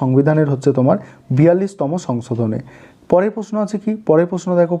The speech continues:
পরের প্রশ্ন তোমাদের আছে, দেখো আইএক্স যেটা আছে, দেখো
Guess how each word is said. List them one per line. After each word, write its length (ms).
পরের 260
প্রশ্ন 220
তোমাদের 280
আছে, 240
দেখো 220
আইএক্স 300
যেটা 160
আছে, 160
দেখো 380